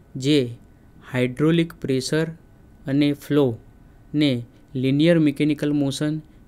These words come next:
કે ફોર્સમાં ફેરવે છે. લિનિયર અને રોટરી મોશનના કોમ્બિનેશનમાં મર્યાદિત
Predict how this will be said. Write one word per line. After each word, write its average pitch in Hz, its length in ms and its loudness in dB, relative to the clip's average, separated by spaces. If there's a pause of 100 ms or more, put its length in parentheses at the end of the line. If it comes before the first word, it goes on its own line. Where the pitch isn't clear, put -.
(120)
કે 147 100 0
ફોર્સમાં 143 680 -2
ફેરવે 123 420 -2
છે. 117 300 -12 (2750)
લિનિયર 156 640 2 (260)
અને 147 280 0
રોટરી 135 480 0
મોશનના 143 720 -2 (420)
કોમ્બિનેશનમાં 147 1000 0 (540)
મર્યાદિત 156 600 0